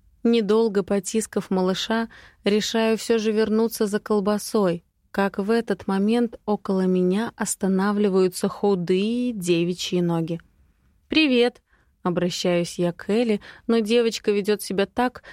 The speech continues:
словно меня тут нет. Ставит на землю миску с кормом, молча забирает из моих рук щенка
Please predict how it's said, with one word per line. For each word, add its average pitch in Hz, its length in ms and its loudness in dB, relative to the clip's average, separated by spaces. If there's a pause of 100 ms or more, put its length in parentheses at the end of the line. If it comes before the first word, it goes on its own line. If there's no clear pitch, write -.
(120)
словно 214 480 0
меня 202 500 2
тут - 460 -6
нет. 165 380 0 (920)
Ставит 233 500 0
на 190 180 0
землю 214 380 2
миску 208 400 0
с - 80 -6
кормом, 240 540 2 (300)
молча 233 400 2
забирает 196 560 2
из 185 120 -2
моих 185 380 0
рук 190 180 0
щенка 226 600 -2